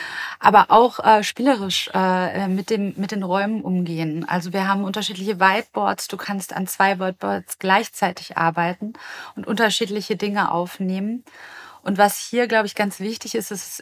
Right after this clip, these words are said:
das örtliche, äh, Memorieren. Also, dass wir wirklich Dinge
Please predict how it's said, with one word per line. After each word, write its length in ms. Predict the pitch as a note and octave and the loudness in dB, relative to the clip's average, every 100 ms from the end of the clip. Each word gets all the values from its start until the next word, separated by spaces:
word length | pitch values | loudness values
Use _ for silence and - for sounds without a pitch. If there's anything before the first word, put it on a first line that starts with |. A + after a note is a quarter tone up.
| _ | _
das 80 | F#3+ | 4
örtliche, 540 | G#3+ - G#3+ - G3+ F#3 - - - - | 4 2 -8 -4 -6 -6 -14 -16 -18 0
äh, 220 | F#3+ F#3 | 2 4
Memorieren. 720 | F#3+ F#3+ G#3 G3 G3 G3+ D#3+ | 2 2 0 0 0 2 2
Also, 200 | D#3 E3 | 2 -2
dass 200 | F#3 F#3 - | -2 -2 -2
wir 120 | F#3 | -6
wirklich 320 | G#3 G#3+ G3 _ | -6 -6 -10 _
Dinge 500 | G#3 A3 A#3+ A#3+ | -6 -4 -4 -4